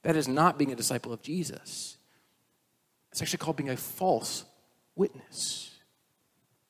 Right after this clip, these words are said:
But what might it look like if we really were committed to following Jesus? I mean,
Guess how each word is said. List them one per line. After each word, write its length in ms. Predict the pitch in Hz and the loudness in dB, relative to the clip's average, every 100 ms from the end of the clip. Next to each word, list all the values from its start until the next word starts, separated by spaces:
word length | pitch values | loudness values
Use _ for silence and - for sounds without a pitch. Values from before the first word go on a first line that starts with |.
| _ _ _ _ _ _ _ _ _ _ _ _ _ _ _ _ _ _ _ _ _ _ _ _ _ _ _ _ _ _ | _ _ _ _ _ _ _ _ _ _ _ _ _ _ _ _ _ _ _ _ _ _ _ _ _ _ _ _ _ _
But 100 | - | -8
what 120 | - | 0
might 140 | 226 | 0
it 80 | - | 2
look 180 | 120 - | -4 -4
like 420 | - - - - _ _ _ _ _ _ _ _ _ _ _ - | -8 -8 -12 -18 _ _ _ _ _ _ _ _ _ _ _ -20
if 80 | - | -6
we 80 | 160 | 0
really 200 | 175 170 | 4 4
were 140 | 139 | 2
committed 300 | - 127 120 | -4 -6 -6
to 60 | - | -6
following 240 | 101 113 | -6 -8
Jesus? 540 | 131 - - - - - _ _ _ _ _ _ _ _ _ | -8 -10 -10 -10 -14 -16 _ _ _ _ _ _ _ _ _
I 20 | 156 | 0
mean, 240 | 151 | 2